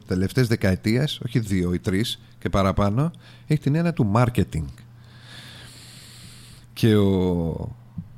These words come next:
Κέρτης το πιάνει αυτό πάρα πολύ καλά, που σε συνδυασμό με τον ατομικισμό έχει πάρα πολύ μεγάλα αποτελέσματα σήμερα,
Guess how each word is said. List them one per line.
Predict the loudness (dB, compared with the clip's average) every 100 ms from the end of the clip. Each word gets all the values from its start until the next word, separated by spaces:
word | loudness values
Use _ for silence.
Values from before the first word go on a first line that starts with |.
| -20 -20
Κέρτης | 0 2 2 0 -2
το | -4
πιάνει | 0 2 2
αυτό | 2 0 -4 -6 -2
πάρα | 0 0 -2
πολύ | -6 -6
καλά, | -8 -8 -8 -10 -16 -14
που | -10
σε | -4 -2
συνδυασμό | -2 0 0 2 0
με | 2
τον | 0
ατομικισμό | 0 0 -4 -2 -4 0 0 0 -4 -16 -20 -14
έχει | -8 -6 -6 -8 -10 0
πάρα | 4 6 6 6 4
πολύ | 2 2 2 2
μεγάλα | 0 0 2 2 2
αποτελέσματα | 0 0 2 2 0 -6 -8 -10
σήμερα, | -8 -10 -12